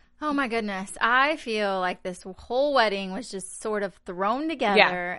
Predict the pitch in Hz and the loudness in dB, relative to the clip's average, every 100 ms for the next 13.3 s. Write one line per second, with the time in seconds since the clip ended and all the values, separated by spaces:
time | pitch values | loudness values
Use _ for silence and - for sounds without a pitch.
0 | 208 220 262 302 196 - - _ _ - | -8 -8 -6 -8 -10 -14 -18 _ _ -18
1 | - 233 330 349 240 196 269 - 196 - | -12 -10 -10 -8 -6 -4 -4 -6 -10 -4
2 | 214 196 175 151 262 269 277 294 339 359 | -2 4 4 4 -2 0 -2 -2 -2 -4
3 | - 214 214 226 233 233 240 208 190 190 | -4 -4 -2 -4 -6 -6 -6 -8 -6 -8
4 | 185 233 240 247 247 269 277 226 220 190 | -6 -4 -2 -4 0 0 0 -8 -8 -8
5 | 202 220 214 247 196 165 202 190 190 175 | -4 -4 -2 -2 -4 -6 -8 -8 -4 -6
6 | 185 202 - 185 180 175 208 202 202 202 | -4 -8 -6 -6 -6 -10 -10 -8 -6 -8
7 | 196 202 190 190 226 254 202 190 175 - | -6 -6 -4 -4 -4 -4 -2 0 -2 -8
8 | - 196 185 185 220 - 330 349 226 269 | -12 -10 -10 -8 -8 -8 -4 -4 -2 -4
9 | 233 - 233 214 214 220 - 202 185 180 | -4 0 0 0 -4 -8 -6 -8 -8 -10
10 | - 208 208 180 175 185 220 254 196 - | -10 -10 -8 -8 -6 -4 -4 -4 -10 -8
11 | 208 190 180 180 190 175 180 190 202 170 | -6 -4 -6 -8 -10 -6 2 2 2 -6
12 | 160 170 - 185 190 - 202 196 220 202 | -8 -6 -8 -8 -10 -6 -4 -4 -6 -4
13 | 214 196 | -2 -2